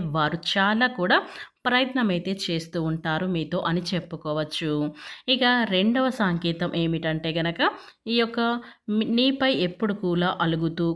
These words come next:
కోపగించుకుంటూ ఉంటారు. అంటే మీరు ఇలాంటి వారు మీ జీవితంలో ఉంటే వారిని ఎప్పుడు కూడా వదులుకోవద్దు. ఎందుకంటే మనపైన ప్రేమ ఉన్న వారితో అయితే కోపాలు, తాపాలు మీరు ఏం చేసినా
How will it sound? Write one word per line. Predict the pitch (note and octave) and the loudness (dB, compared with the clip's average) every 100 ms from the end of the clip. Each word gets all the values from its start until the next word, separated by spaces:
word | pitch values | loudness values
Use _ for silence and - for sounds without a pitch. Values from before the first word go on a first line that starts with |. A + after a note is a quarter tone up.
| E3 | -2
కోపగించుకుంటూ | F#3+ G#3+ A3+ G#3 G3 F#3+ G3+ F#3 E3+ F#3+ | -2 0 0 2 2 0 -2 -2 -2 0
ఉంటారు. | F3+ D#3+ D#3+ D#3+ D#3+ | 0 0 0 0 2
అంటే | D3 E3 A#3 F4 - - - | 0 0 -2 -2 -6 -20 -6
మీరు | A3 A3+ | 0 0
ఇలాంటి | A3 G3+ A#3+ C4+ C4 | 2 2 4 2 2
వారు | G#3 G3 | 2 2
మీ | F#3+ E3+ | 0 -2
జీవితంలో | E3 F3 E3+ F3 E3+ E3 E3+ | -2 -2 -2 -2 0 0 0
ఉంటే | D#3 D#3 D#3+ | -2 -2 -2
వారిని | D#3 D#3 E3 | 0 0 0
ఎప్పుడు | D3 D3+ G3+ | 0 -2 -4
కూడా | G3+ F3+ G#3 E3 | -2 0 0 0
వదులుకోవద్దు. | D3 C#3+ D3 D#3 D3 D3 C#3+ D#3 C#3+ C#3+ - - | -2 -2 -4 -4 -4 -4 -2 -2 -2 -4 -14 -6
ఎందుకంటే | A3 A3+ B3 A#3+ B3+ | -2 0 0 0 0
మనపైన | F#3+ E3+ G#3+ A#3+ A#3+ A#3 A#3+ | 2 0 0 0 0 0 -4
ప్రేమ | - F3 F3 F3+ E3+ | -4 -2 0 0 2
ఉన్న | E3 E3+ | 2 2
వారితో | E3+ D#3+ E3 E3 D#3 | 2 0 0 -2 -2
అయితే | D#3 D#3 B3 F4+ - - - | -2 -2 -2 -2 -6 -20 -4
కోపాలు, | A3 B3 B3 A#3+ A#3 A#3+ | -2 0 2 2 2 0
తాపాలు | G#3 F3+ F3 F3 F3+ F3+ | 0 0 0 0 0 0
మీరు | F3 E3 | 0 0
ఏం | D3 E3+ | 2 0
చేసినా | G3 F3+ F3 G3 | 0 -2 -2 -2